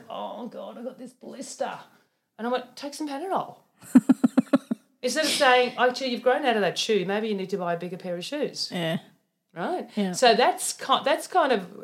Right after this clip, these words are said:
Speaker 1: you know, a cheeky way of saying that's what functional medicine does.
Speaker 2: Yeah.
Speaker 1: Um, and, yeah, it's just, it, it is just digging deeper than normal naturopathy. Now, I still completely believe in the, um,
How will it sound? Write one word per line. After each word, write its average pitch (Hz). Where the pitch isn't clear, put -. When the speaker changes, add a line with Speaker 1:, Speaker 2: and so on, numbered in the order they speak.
Speaker 1:
you 220
know, 165
a 202
cheeky 220
way 165
of 160
saying 160
that's 160
what 170
functional 156
medicine 151
does. -
Speaker 2:
Yeah. 175
Speaker 1:
Um, 160
and, 208
yeah, 247
it's 190
just, 269
it, 214
it 214
is 233
just 262
digging 226
deeper 180
than 170
normal 170
naturopathy. 160
Now, 240
I 285
still 247
completely 214
believe 170
in 165
the, 151
um, 143